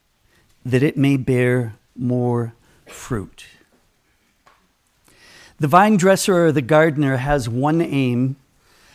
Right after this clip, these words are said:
and he wants to make sure that the relationship between the branch and the vine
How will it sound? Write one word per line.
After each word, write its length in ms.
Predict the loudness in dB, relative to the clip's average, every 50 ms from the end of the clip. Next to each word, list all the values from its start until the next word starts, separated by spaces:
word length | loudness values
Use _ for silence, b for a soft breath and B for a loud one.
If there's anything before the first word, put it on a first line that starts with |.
| b b b b
and 200 | -4 -2 -2 0
he 160 | 0 -2 0
wants 420 | 2 2 0 0 -2 -6 -10 -6
to 100 | -4 -2
make 320 | 0 2 2 0 0 -2 -8
sure 460 | -12 -12 -6 -2 -2 0 0 0 -2
that 200 | -4 -6 -6 -4
the 80 | -6
relationship 840 | -2 -2 0 0 0 0 -2 -2 -4 -6 -6 -4 -4 -4 -4 -4 -6
between 460 | -10 -10 -8 -6 -4 -2 -2 -2 -4
the 60 | -6
branch 560 | -6 -6 -4 -4 -2 -2 -4 -4 -6 -12 -18 -16 _ -8
and 160 | -6 -4 -4
the 40 | -6
vine 580 | -4 -4 -4 -4 -4 -4 -4 -6 -6 -8 -10